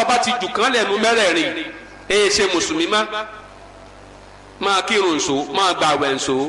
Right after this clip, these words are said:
máa sí gbogbo nǹkan yòókù. Tọ́ ọ bá ti lè jù kán lẹ́nu ìròyìn mẹ́rẹ̀ẹ̀rin yìí nínú ẹ̀sìn rẹ, ìwọ kì í ṣe Mùsùlùmí má anywhere in the world. Àti lọ́run pẹ̀lú.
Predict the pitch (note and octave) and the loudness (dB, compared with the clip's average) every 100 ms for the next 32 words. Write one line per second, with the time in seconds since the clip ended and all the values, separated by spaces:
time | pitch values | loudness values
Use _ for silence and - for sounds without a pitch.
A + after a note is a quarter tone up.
0 | C3 C#3 - A#3+ B3 B3 A3+ G#3 G3 G#3 | -6 -12 -4 0 0 0 -2 -2 0 2
1 | F#3+ F#3+ B3+ A3 C4 A2 - - - A3+ | 2 2 0 -4 -8 -14 -18 -20 -2 0
2 | A3+ A#3 A3+ A3+ G3+ F3 G3+ B3 B3 F#3 | 2 2 2 0 -2 -2 0 2 2 0
3 | A#3+ F3+ E3 F#3 A3+ F#3 F3+ E3+ C3+ C#3 | 2 2 2 2 4 2 0 -2 -6 -8
4 | - - - - G3+ A#3+ A#3+ A3 - D#3 | -12 -20 -18 -4 0 2 2 2 0 0
5 | E3+ E3+ E3+ E3+ - - C#3 F3+ F#3 D3 | 2 0 -2 -6 -10 -6 0 0 0 -2
6 | E3+ F#3+ E3 D3 - C3 D#3+ F3 E3 E3+ | -2 -2 -2 -2 -2 -2 0 0 -2 -10
7 | - - F#3 F#3 F3+ D#3 E3 D#3+ C3 A#2+ | -10 -4 -2 0 -2 0 0 0 0 -2
8 | B2 A#2 - A2+ - - - - - - | -2 -2 -6 -12 -14 -20 -20 -20 -20 -20
9 | - - - - - - - - C#3 F3+ | -20 -20 -20 -20 -20 -20 -10 -6 -2 0
10 | G3 F#3 - C3 A#2 A2+ | 2 2 0 -2 -2 -6